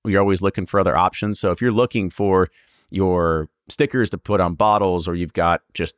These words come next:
a need for printing a bunch of stickers, like a couple thousand, uh, we just did,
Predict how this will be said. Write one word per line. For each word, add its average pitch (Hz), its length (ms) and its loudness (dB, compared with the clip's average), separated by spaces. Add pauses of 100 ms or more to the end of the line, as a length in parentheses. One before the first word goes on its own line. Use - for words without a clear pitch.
(100)
a 95 120 2
need 113 300 2
for 101 180 0
printing 104 440 0
a 87 40 4
bunch 90 380 -2
of 85 100 -2
stickers, 110 540 -2
like 78 160 -2 (120)
a - 40 -20
couple 85 320 -2
thousand, 95 580 0 (380)
uh, 78 300 0
we 92 120 2
just 82 240 -4
did, 78 280 0